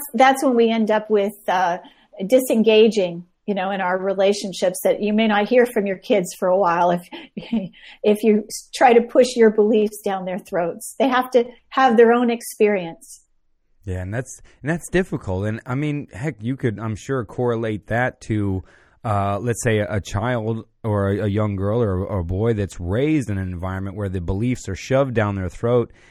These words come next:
Speaker 2: and how they take that into their relationships, how they take that into defining themselves, their self-esteem, or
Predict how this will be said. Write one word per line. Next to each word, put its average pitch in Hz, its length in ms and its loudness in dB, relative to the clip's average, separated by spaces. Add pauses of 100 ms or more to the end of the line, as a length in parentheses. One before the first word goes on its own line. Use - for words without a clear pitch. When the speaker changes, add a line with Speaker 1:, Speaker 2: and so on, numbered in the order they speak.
(120)
Speaker 2:
and 92 100 -4
how 110 140 0
they 107 140 -2
take 123 420 -4
that 110 220 -2
into 113 280 -4
their 101 240 -2
relationships, 104 800 -4
how 117 180 -2
they 123 140 -2
take 127 280 -4
that 110 200 -4
into 110 260 -8
defining 110 560 -4
themselves, 123 720 0
their 104 140 -6
self-esteem, 113 840 -2
or 98 260 -2